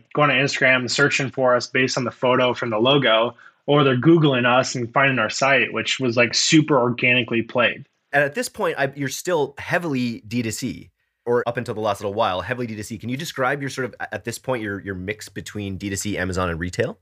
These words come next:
Speaker 1: Yeah, so we launched Amazon literally a week before F J posted.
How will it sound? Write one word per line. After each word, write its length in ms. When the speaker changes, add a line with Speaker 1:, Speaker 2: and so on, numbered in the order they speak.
Speaker 1:
Yeah, 340
so 180
we 80
launched 540
Amazon 540
literally 300
a 40
week 300
before 380
F 180
J 280
posted. 480